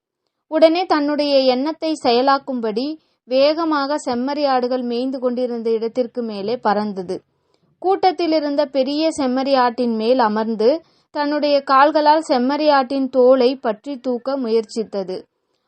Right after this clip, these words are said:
ஆனால் காக்கை கருங்காலியால் செம்மறி ஆட்டினை தூக்க முடியவில்லை. மாறாக செம்மறி ஆட்டின் அடர்த்தியான ரோமங்களுக்குள் காக்கை கருங்காலியின் கால்கள் மாட்டிக்கொண்டன.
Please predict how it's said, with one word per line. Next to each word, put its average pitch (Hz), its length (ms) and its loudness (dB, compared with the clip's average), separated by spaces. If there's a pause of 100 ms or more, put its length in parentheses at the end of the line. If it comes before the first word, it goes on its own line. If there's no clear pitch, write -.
ஆனால் 302 380 -2
காக்கை 320 440 2
கருங்காலியால் 277 760 2 (120)
செம்மறி 262 340 0
ஆட்டினை 240 540 -2
தூக்க 262 320 -6
முடியவில்லை. 202 720 -6 (600)
மாறாக 330 600 -2
செம்மறி 311 520 0
ஆட்டின் 294 300 -2
அடர்த்தியான 277 760 -2
ரோமங்களுக்குள் 254 920 -2 (360)
காக்கை 294 440 0
கருங்காலியின் 302 720 2
கால்கள் 247 500 0
மாட்டிக்கொண்டன. 214 840 -2